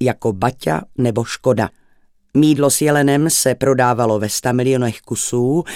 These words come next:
a leckdo se chtěl na jeho úspěšnosti přiživit, takže Šichtové bojovali s padělateli a zdůrazňovali,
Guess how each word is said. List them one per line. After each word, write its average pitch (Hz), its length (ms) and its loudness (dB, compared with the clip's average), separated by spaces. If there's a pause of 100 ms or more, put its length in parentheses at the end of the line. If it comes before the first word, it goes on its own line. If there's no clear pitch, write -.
(240)
a 131 100 2
leckdo 165 460 2
se - 160 -2
chtěl 175 320 0
na 147 120 0
jeho 135 240 0
úspěšnosti 131 800 -4
přiživit, 127 580 -2 (380)
takže 147 320 2
Šichtové 135 680 0 (320)
bojovali 135 600 4
s - 160 -4
padělateli 170 800 0 (340)
a 127 120 0
zdůrazňovali, 117 880 -4